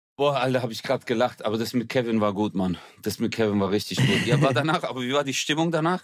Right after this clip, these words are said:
Speaker 2: Nein, war alles
Speaker 1: Und dann
Speaker 2: gut.
Speaker 1: hast du weiter deine Backe massiert?
Speaker 2: Ja.
Speaker 1: <laughs>
Speaker 2: Und das Ding ist, ich habe ja immer wieder, darauf wollte ich eigentlich hinaus, ganz am Anfang, äh, ich habe immer wieder meine Brille abnehmen müssen, weil meine Augen so gebrannt haben.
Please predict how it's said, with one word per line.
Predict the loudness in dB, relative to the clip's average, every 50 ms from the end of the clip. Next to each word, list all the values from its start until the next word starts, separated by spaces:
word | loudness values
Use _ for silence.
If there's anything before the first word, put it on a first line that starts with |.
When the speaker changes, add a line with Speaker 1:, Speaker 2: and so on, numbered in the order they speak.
| _ _
Speaker 2:
Nein, | -2 0 0 0 2
war | 2 2
alles | 2 0 0 -2
Speaker 1:
Und | -2 0 2 4
dann | 4
Speaker 2:
gut. | 4
Speaker 1:
hast | 4 2 -2
du | -2
weiter | 0 0 0 -2 -2 -2
deine | -2 0 0 0
Backe | -2 -2 -2 -2 -2 -2
massiert? | -2 -2 -2 -2 -4 -4 -4 -6 -8 -8 _
Speaker 2:
Ja. | 0 2 2 4 4 4
Speaker 1:
<laughs> | 2 2 2 0 -2 -2 -2 -4 -2 -2 -4 -4 0
Speaker 2:
Und | 0 2
das | 2 2 2
Ding | 2 2 4
ist, | 4 2 2 0 -4 -6
ich | -4 -2
habe | -2 0 -2
ja | 0
immer | 0 -2 0 2
wieder, | 2 2 2 2
darauf | 0 -2 -2 -2 -2 0
wollte | -2 -2
ich | -2 -4 _
eigentlich | -2 -2 -2 -2 -4 -6 -6 -4
hinaus, | -2 0 2 2 2 2 2 0 0
ganz | 0 0 0 0
am | -2 0
Anfang, | 0 -2 -2 0 0 0 0 -2 -4 -10 _ _ _ _ _ -20 -20 -20 _ _ _ _ 0
äh, | 2 2 2
ich | 2 2
habe | 0 2
immer | 2 2 2 2
wieder | 2 2
meine | 2 2 2
Brille | 2 2 2 2 2
abnehmen | 0 0 -2 -2 -2
müssen, | -2 -4 -8 -10 -4 0
weil | 0 2 2 2 2 0 -2 -4 -6 _
meine | -2 0 0 2 2
Augen | 2 0 0 0
so | 0 0 0
gebrannt | 0 0 0 0 -2 -2 -2 0
haben. | 0 0 0 0 -2 -8